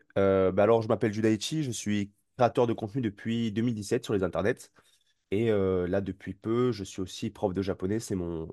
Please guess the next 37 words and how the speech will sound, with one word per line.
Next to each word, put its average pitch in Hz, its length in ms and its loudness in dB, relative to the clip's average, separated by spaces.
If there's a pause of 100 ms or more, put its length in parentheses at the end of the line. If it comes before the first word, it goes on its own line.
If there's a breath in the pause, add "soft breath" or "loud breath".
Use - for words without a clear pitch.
c'est - 160 -6
mon 85 240 -4
métier 92 340 -2
à 87 60 4
temps 82 140 -4
plein. 131 260 -2 (460 loud breath)
Euh, 80 240 -4
mais 98 100 0
du 90 100 -8
coup, 104 280 -4
euh, 95 40 0
voilà, 80 220 -4
je 82 100 -16
suis 95 280 -10
créateur 98 260 -2
de 95 80 -4
contenu 110 460 -4
s-, - 240 -14
autour 104 200 -2
de 110 40 4
la 107 40 4
langue 98 140 2
japonaise 104 540 -2
et 95 80 -8
principalement 101 800 -4
spécialisé 98 500 -4
sur 95 280 -6
l'apprentissage 101 440 -4
du 101 80 -6
japonais 95 320 -4
à 113 80 -6
travers 90 380 -6
les 87 100 -10
mangas 85 340 -6
et 85 40 -6
les 82 120 -12
animés. - 240 -16